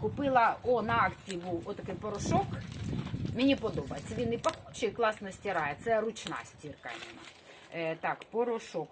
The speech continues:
порошок, він якось подро-, засіб миючий він називається. Тридцять два дев'яносто він на акції.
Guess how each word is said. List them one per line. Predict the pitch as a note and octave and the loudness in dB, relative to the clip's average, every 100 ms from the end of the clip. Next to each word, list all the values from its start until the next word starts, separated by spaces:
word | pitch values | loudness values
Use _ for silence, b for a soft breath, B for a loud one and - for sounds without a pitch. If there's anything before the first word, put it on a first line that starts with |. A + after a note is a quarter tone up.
| - | -4
порошок, | E3+ F3 - - | -4 -2 -4 -6
він | F#3+ F3 | -4 -4
якось | E3 E3 | -4 -6
подро-, | - F3+ E3 F3 | -6 -6 -6 -4
засіб | F#3+ G#3 A3+ A3+ F#3+ | 2 2 2 0 -4
миючий | G#3+ G3 D#3+ - D3 | -4 -2 -4 -4 -8
він | C3+ C3+ | -8 -8
називається. | C#3 D#3 D3+ C3+ D#3 | -8 -6 -6 -6 -6
Тридцять | D#3+ G3+ A3+ G3+ | -6 -4 -4 -4
два | F3+ B3 | 2 2
дев'яносто | A3 G3 E3+ C#3+ B2 - C#3 | 2 -4 -2 -4 -8 -10 -10
він | D#3+ | -8
на | C#3+ | -8
акції. | - - - - | -10 -16 -18 -16